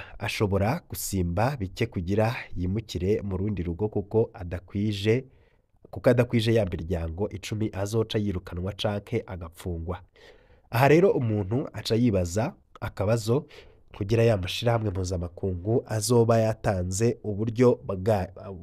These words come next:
aha, nga, aha rero umuntu aca yibaza akabazo kuri ya mashirahamwe mpuzamakungu azoba yatanze uburyo bwayo. Mbega nka O M F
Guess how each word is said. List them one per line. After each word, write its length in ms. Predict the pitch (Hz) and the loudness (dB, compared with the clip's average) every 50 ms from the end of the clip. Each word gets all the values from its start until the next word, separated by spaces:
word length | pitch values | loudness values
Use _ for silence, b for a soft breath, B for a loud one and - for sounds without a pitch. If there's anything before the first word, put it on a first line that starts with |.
| 95 104 107 - | -12 -14 -12 -10
aha, 220 | - 110 123 - - - | -8 -8 -8 -8 -10 -12
nga, 220 | 104 104 104 110 107 - 98 101 95 95 95 90 101 | -10 -6 -6 -6 -6 -6 -8 -10 -10 -10 -10 -8 -6
aha 180 | 101 101 101 | -4 -2 0
rero 180 | 95 107 110 117 | 0 2 2 2
umuntu 260 | 113 98 90 87 90 | 0 0 0 0 -2
aca 200 | 90 - - - | -4 -4 -4 -4
yibaza 540 | 101 110 110 87 82 85 80 80 95 101 101 - | -2 -2 -2 -2 -2 -4 -2 -2 -4 -4 -4 -8
akabazo 560 | - - - - 95 101 101 - 110 110 113 B B B B B B - | -16 -14 -6 -4 -2 -2 -2 0 0 -2 -2 B B B B B B -6
kuri 160 | - 107 110 | -2 2 2
ya 80 | 104 | 2
mashirahamwe 460 | 87 90 87 - - 113 110 104 98 87 | 2 0 -4 -4 -2 -2 0 0 0 -2
mpuzamakungu 640 | 85 87 85 90 87 90 87 - - 92 82 90 | -2 -4 -4 -4 -6 -6 -8 -8 -8 -6 -4 -2
azoba 300 | 98 98 107 113 104 107 | -4 0 0 0 2 2
yatanze 640 | 104 98 98 - - 104 85 82 82 80 85 98 101 - | 2 0 0 -2 -2 -4 -2 -2 -4 -2 -2 -4 -4 -4
uburyo 480 | 92 82 90 92 87 92 104 101 101 - - | -8 -8 -8 -8 -4 0 0 0 0 -2 -8
bwayo. 580 | - 82 82 80 95 90 85 85 82 82 82 - _ _ _ _ _ _ - _ - _ _ - _ _ - - _ _ - _ - _ - - _ - - _ _ _ _ _ _ - _ - _ _ - - _ b b b b b b b b b b b b b b b b b b b _ - _ - - - _ - - | -14 -12 -4 -2 -2 -2 0 -2 -4 -4 -6 -10 _ _ _ _ _ _ -20 _ -20 _ _ -20 _ _ -20 -20 _ _ -20 _ -20 _ -20 -20 _ -20 -20 _ _ _ _ _ _ -20 _ -20 _ _ -20 -20 _ b b b b b b b b b b b b b b b b b b b _ -20 _ -20 -20 -20 _ -10 -6
Mbega 640 | 107 110 156 185 208 208 156 165 170 175 180 180 156 B B B - | 4 8 12 12 12 12 12 10 6 8 6 4 2 B B B -2
nka 420 | 101 98 117 110 107 104 104 - _ - - | 0 0 0 0 0 0 -2 -6 _ -14 -2
O 160 | - 120 135 147 | 0 4 6 6
M 260 | 147 143 135 135 139 | 8 6 6 6 4
F 320 | 127 101 92 - - - | 2 2 2 -2 -4 -2